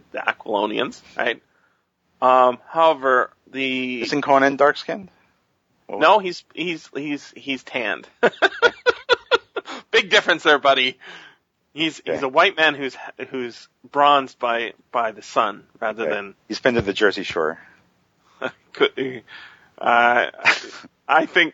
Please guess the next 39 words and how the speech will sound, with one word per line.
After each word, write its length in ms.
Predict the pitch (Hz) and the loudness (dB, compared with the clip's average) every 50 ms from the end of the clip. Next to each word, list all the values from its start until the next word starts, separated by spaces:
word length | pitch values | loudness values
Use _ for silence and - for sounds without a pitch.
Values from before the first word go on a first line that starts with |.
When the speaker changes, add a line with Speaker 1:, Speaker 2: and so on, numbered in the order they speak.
| _ _ | _ _
Speaker 1:
I 200 | - - 135 139 | -2 0 0 0
think 220 | 127 - 139 127 - | 0 -4 -8 -8 -8
he 100 | 139 131 | -8 -6
wouldn't 320 | 123 131 127 117 120 - _ _ | -4 -4 -6 -6 -10 -16 _ _
ha-, 280 | - - - 110 92 - - - - - | -4 -2 0 0 0 0 -4 -10 -12 -6
truck 260 | - 123 117 - - | -4 -2 -2 -2 -4
with 100 | 127 110 | -6 -6
those 180 | 113 110 104 - | -6 -8 -8 -10
people 280 | - - 98 - 113 | -14 -16 -10 -6 -4
either, 400 | 101 98 104 104 - - - - - _ - - | -2 -2 -2 -4 -4 -8 -12 -14 -16 _ -16 -8
Speaker 2:
Right. 200 | 117 - 71 67 | -4 -2 -2 0
Speaker 1:
myself. 380 | 110 110 104 - - 107 - - _ _ _ - | -2 -4 -4 0 0 0 0 0 _ _ _ 0
But, 180 | 127 113 - - _ - _ _ _ _ _ _ _ _ _ - | 0 0 0 -2 _ -20 _ _ _ _ _ _ _ _ _ -2
um, 500 | 120 120 120 123 123 123 120 117 110 _ _ _ _ _ - | 0 2 4 4 2 2 0 -4 -12 _ _ _ _ _ -6
the, 500 | 135 131 131 127 127 131 127 - - - - _ _ _ _ _ _ | -2 -2 0 0 0 -2 -2 -6 -10 -18 -20 _ _ _ _ _ _
the 160 | - 127 127 123 | -4 -4 -4 0
thing 180 | - 180 165 | 2 0 2
Speaker 2:
But 60 | 160 | 2
Speaker 1:
is, 40 | 139 131 | 2 2
Speaker 2:
maybe 120 | 156 135 | 2 2
Speaker 1:
is 40 | 147 | 2
Speaker 2:
with 140 | 156 156 - | 0 0 0
the 80 | - 135 | 0 -2
situation, 760 | - - 131 - - 104 95 98 107 - 87 67 65 69 - _ | -2 -4 -2 0 0 2 2 2 0 -2 -6 -8 -10 -16 -20 _
'cause 300 | - 76 73 - - - - _ | -12 -12 -12 -12 -16 -20 -14 _
he, 140 | 90 87 | -8 -8
he's 200 | 85 - 95 87 | -8 -8 -10 -10
pretty 180 | - - 98 87 | -8 -6 -6 -6
built. 300 | 71 76 80 82 85 - _ _ _ _ _ _ _ _ _ _ _ _ _ _ _ | -2 0 0 0 0 -4 _ _ _ _ _ _ _ _ _ _ _ _ _ _ _
Speaker 1:
<laughs> 80 | 392 - - - 523 494 - - 539 480 - - - - - _ - 494 - - - - - - _ _ 480 - - _ - - - _ - - 285 - 202 185 - | 0 0 2 0 -2 -2 0 0 -2 -2 0 -2 -4 -4 -4 _ -2 -2 -2 0 -2 -4 -4 -4 _ _ -6 -6 -4 _ -10 -10 -10 _ -14 -12 -10 -10 -10 -6 -4
Okay, 420 | - 156 135 - 147 131 127 113 - _ _ - | -4 -2 2 2 2 2 2 0 -8 _ _ -6
let's 200 | 139 139 131 135 | -6 -6 -2 -2
not 180 | 135 131 127 | -2 -2 -2
go 180 | - - - 123 | -2 -2 0 0
any 160 | 123 127 117 | 0 -2 -6
farther 300 | - - 123 120 117 117 | 0 2 2 2 2 2
Speaker 2:
Okay. 160 | 113 92 87 | 2 2 2
Speaker 1:
down 80 | 90 104 | 2 2
that. 140 | 104 98 - | -4 -6 -4